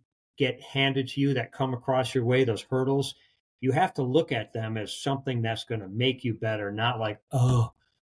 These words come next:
one more challenge. What am I gonna do? I'm tired." You have to look at them as, "Yes, I got another challenge, and I'm gonna beat this sucker, and I'm gonna put what I got into it and make myself better."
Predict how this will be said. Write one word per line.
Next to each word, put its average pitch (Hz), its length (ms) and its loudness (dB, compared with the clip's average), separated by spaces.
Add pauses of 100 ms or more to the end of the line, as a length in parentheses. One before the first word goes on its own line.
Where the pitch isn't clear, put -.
one 123 180 0
more 123 220 0
challenge. 127 560 2
What 123 140 2
am 123 100 2
I 117 80 2
gonna 113 180 0
do? 123 400 4
I'm 110 160 -2
tired." 117 540 2 (520)
You 120 140 2
have 127 360 0
to 127 120 -6
look 120 240 -4
at 110 120 -8
them 104 220 -12
as, 110 160 -10
"Yes, 135 400 -2 (100)
I 113 100 -10
got 127 260 0
another 127 320 -2
challenge, 127 440 -2
and 113 80 -4
I'm 117 140 2
gonna 110 160 0
beat 127 300 2
this 110 180 -2
sucker, 98 340 -4
and 98 80 -4
I'm 107 140 -4
gonna 104 280 -4 (500)
put 147 260 0 (240)
what 117 200 -2
I 101 220 -2
got 113 320 0
into 113 380 -2
it 110 100 -4
and 98 160 -10
make 110 320 0
myself 101 480 -8
better." 92 300 -6